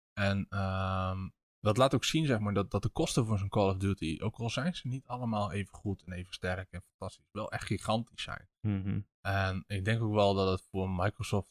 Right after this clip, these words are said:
Speaker 1: aan de ene kant ook wel een beetje een goodwill is, zeg maar, om te laten zien aan de mensen van, "Jongens, luister, wij zijn ook gewoon multiplatform." Het enige wat me wel heel, echt wel hilarisch lijkt, is dat als je dan bijvoorbeeld op een PlayStation een nieuwe Call of Duty opstart, dat je dan als eerste in beeld ziet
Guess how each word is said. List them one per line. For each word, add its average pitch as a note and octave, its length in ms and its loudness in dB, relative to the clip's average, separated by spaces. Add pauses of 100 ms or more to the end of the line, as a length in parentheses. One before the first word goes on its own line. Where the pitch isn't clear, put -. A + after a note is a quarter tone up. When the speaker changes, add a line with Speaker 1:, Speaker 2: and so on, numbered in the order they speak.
Speaker 1:
aan G2 220 -4
de G2 100 -2
ene G2 200 -2
kant F#2 200 -6
ook G2 100 -6
wel F#2+ 120 0
een F#2+ 120 -2
beetje F#2 420 -2
een A2+ 160 2
goodwill A2 420 6
is, F#2 100 -2
zeg - 160 -8
maar, E2+ 80 -4
om F2+ 80 -4
te F2+ 100 -8
laten F2+ 220 -4
zien F2 180 -4
aan E2 80 -8
de D#2+ 80 -14
mensen D#2 260 -8
van, F#2 100 -8
"Jongens, F2+ 180 -6
luister, F2+ 420 0 (200)
wij G2+ 300 2
zijn F#2+ 200 4
ook F#2 160 -4
gewoon F2+ 220 0
multiplatform." E2+ 840 -2
Het - 100 -6
enige G2 280 0
wat F2 140 0
me F#2 100 -2
wel F2+ 220 4
heel, G#2 280 4
echt - 300 -8
wel G#2 140 2
hilarisch G2 680 4
lijkt, G#2+ 400 4
is G2 180 2
dat F#2+ 240 0
als - 180 -2
je F2+ 80 -8
dan F2 140 -4
bijvoorbeeld F2 340 -4
op E2+ 100 -6
een E2+ 100 -4
PlayStation F2+ 580 -2
een E2+ 60 -6
nieuwe F2 180 -4
Call E2 180 -4
of E2 80 -6
Duty G2 260 2
opstart, A2+ 380 2 (440)
dat E2+ 160 -2
je F#2+ 60 -6
dan F#2 180 -2
als E2+ 100 -6
eerste G#2 260 0
in F#2 80 0
beeld F#2+ 220 4
ziet - 400 -2